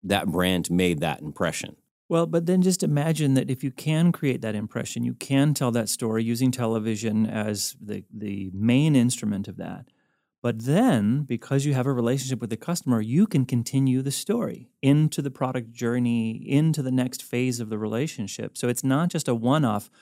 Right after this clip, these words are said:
Speaker 2: "Go watch my commercial and have an emotional experience, and then hopefully we'll connect again someday down the road." It is an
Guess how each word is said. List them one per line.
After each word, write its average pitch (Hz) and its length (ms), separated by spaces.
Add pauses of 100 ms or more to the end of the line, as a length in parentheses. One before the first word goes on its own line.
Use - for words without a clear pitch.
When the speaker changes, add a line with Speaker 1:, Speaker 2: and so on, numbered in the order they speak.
(320)
Speaker 2:
"Go 143 120
watch 143 240
my 131 140
commercial 123 460
and 110 80
have 117 200
an 120 60
emotional 110 420
experience, 113 500
and 110 60
then 107 80
hopefully 113 360
we'll 107 120
connect 107 380
again 104 240
someday 101 300
down 101 200
the 101 80
road." 180 320 (380)
It 135 100
is 131 140
an 123 180